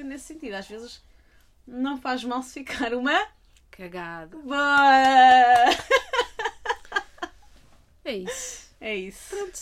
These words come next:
Speaker 1: Pronto.
Speaker 2: Acho que não tenho assim mais nada a
Speaker 1: Sim, não há
Speaker 2: acrescentar.
Speaker 1: assim muito mais, hum.
Speaker 2: Foi um episódio meio, pronto, era isso que eu estava-te a dizer, é que a minha cabeça estava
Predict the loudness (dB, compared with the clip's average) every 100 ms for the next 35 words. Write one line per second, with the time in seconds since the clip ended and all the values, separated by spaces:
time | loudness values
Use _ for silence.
0 | -20 -20 -10 -6 -6 -10 -20 -20 _ _
1 | -20 _ _ -14 -10 -10 -8 -8 -10 -12
2 | -12 -12 -12 -12 -10 -6 -4 -4 -4 -6
3 | -8 -12 -18 -20 -20 -20 -20 -20 -20 -20
4 | -20 -20 -20 -20 -20 -20 -20 -20 _ -12
5 | -8 -8 -8 -10 -12 -12 -14 -16 -14 -14
6 | -12 -10 -10 -8 -10 -12 -10 -10 -12 -14
7 | -16 -18 -20 -20 -20 _ _ _ _ _
8 | -20 -20 -20 _ _ _ _ _ _ _
9 | _ _ _ _ -10 -8 -8 -8 -6 -6
10 | -8 -12 -12 -12 -12 -10 -8 -8 -10 -14
11 | -18 -18 -16 -16 -14 -16 -18 -18 -16